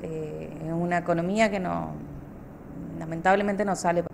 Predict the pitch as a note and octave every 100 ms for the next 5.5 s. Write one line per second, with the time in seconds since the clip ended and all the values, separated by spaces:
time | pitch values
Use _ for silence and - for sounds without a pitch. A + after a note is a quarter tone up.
0 | - - D#3 D#3 F3+ F#3+ F#3 E3+ F3 E3+
1 | F3 F#3+ F#3+ F3 E3+ F3 F3 F3+ F#3+ F3
2 | E3 F3 F#3 G3 F#3 D#3 - - - -
3 | - - E3 D#3+ D3+ E3+ F3 E3+ D#3 E3+
4 | E3+ E3+ F3+ F3 E3+ F3 F3 E3+ E3+ E3+
5 | F3 F#3 G3 F3+ E3+